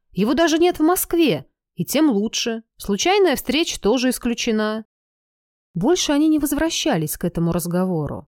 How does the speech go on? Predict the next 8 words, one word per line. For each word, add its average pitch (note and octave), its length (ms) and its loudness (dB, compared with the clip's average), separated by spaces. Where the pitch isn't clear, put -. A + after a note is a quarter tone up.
но F3 140 0
того, G3 240 0
что - 220 -4
она G3 180 0
услышала, F3 760 -2
Лизе D#4+ 320 -2
было C#4+ 420 -2
достаточно. - 960 -8